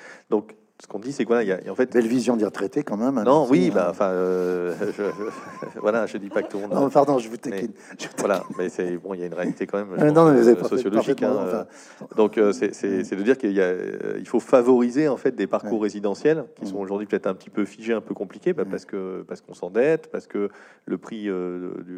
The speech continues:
Speaker 1: le, le prix des logements, ça augmente, donc on peut pas forcément changer facilement, parce qu'il y a des frais de mutation qui fait qu'on
Speaker 2: Mm.
Speaker 1: peut pas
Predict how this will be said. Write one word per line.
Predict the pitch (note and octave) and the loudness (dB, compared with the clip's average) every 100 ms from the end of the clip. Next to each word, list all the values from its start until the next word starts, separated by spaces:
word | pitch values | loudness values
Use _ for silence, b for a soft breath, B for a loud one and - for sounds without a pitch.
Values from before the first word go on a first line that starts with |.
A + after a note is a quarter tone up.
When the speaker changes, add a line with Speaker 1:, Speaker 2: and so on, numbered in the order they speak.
| F2+ | -14
Speaker 1:
le, | - G2 G2 G2 | -14 -14 -12 -12
le | F2+ | -12
prix | - G2 | -12 -12
des | F2 | -10
logements, | F2 G2 F#2+ | -10 -8 -6
ça | F#2 | -6
augmente, | F2 G#2 A2 | -6 -6 -8
donc | E2+ | -10
on | F#2 | -12
peut | F2 | -12
pas | E2 G#2+ | -10 -10
forcément | A2 - F#2 F#2 F#2 | -12 -16 -14 -12 -12
changer | F#2 F2+ | -12 -12
facilement, | F2 E2+ F#2 F#2 G#2+ C3+ D3 | -12 -12 -12 -8 -6 -6 -6
parce | B2 - | -10 -12
qu'il | - G2 | -10 -8
y | |
a | F#2 | -8
des | F2+ F#2 F#2 | -8 -10 -10
frais | - G2 | -10 -10
de | F#2 | -10
mutation | F#2+ F#2+ - G2+ G#2 | -8 -8 -8 -12 -14
qui | - | -18
fait | - F2+ | -16 -14
qu'on | F#2 | -10
Speaker 2:
Mm. | F#2+ | -10
Speaker 1:
peut | F2+ | -10
pas | - G2 | -10 -8